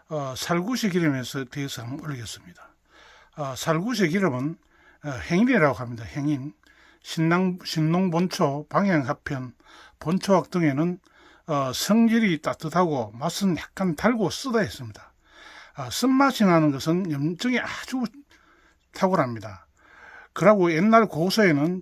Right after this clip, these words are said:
진해, 거담제, 기침, 가래, 천식 치료하는데 명약 중에 명예라고 했습니다. 제가 사십여 년 전에 천식으로 무척, 무척 고생했습니다. 그러던 중에 누가 살구시 기름을 먹어봐라.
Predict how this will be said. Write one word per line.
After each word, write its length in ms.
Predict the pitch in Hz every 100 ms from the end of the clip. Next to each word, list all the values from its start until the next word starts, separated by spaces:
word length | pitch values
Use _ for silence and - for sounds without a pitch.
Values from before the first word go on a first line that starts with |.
| -
진해, 400 | - 160 185 202
거담제, 720 | - 160 175 180 160 127 113 -
기침, 400 | 208 - 156 120
가래, 380 | - 143 165
천식 500 | 127 - 160 165 165
치료하는데 640 | - - 165 170 180 180 185
명약 480 | 147 165 262 233 -
중에 340 | 220 214 226 247
명예라고 520 | 143 226 247 156 131 120
했습니다. 480 | 104 131 117 104 _ _ _ _ _ _ _ - - - - - -
제가 340 | 160 175 196
사십여 640 | 170 - 190 202 247 220
년 220 | 202 175 156
전에 380 | 185 180 151 170 _ - -
천식으로 540 | - 214 247 277 240
무척, 420 | 143 117 - 269 -
무척 380 | 143 107 - -
고생했습니다. 760 | 180 - 143 - 127 113 107
그러던 400 | - 214 170 156
중에 320 | 147 160 135 120 - - - _
누가 200 | 160 170
살구시 480 | - 156 160 240 190
기름을 260 | 175 180
먹어봐라. 840 | 131 151 151 131 143 123 123 131